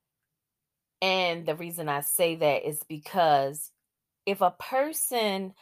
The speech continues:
doesn't come from a close-knit family, they don't come from structure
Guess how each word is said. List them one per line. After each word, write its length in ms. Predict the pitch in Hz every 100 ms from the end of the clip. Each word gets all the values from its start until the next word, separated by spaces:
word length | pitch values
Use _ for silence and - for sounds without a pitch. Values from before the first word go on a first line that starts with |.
| - _ -
doesn't 680 | 160 190 190 170 175 170 151 _ _ _
come 480 | - 190 185 180 175
from 640 | - 165 143 135 143 151 - _ _ _ _ _ _ _ _ _ _ _
a 100 | 165
close-knit 680 | 151 185 151 143 170 147 -
family, 680 | 156 143 123 135 104 151 _ _ _ _ _ _ _ _ _ _
they 120 | 185
don't 280 | 202 196 -
come 440 | - - 185 175 175
from 720 | - 165 151 143 139 143 151
structure 1000 | - - - 143 - - - 131 127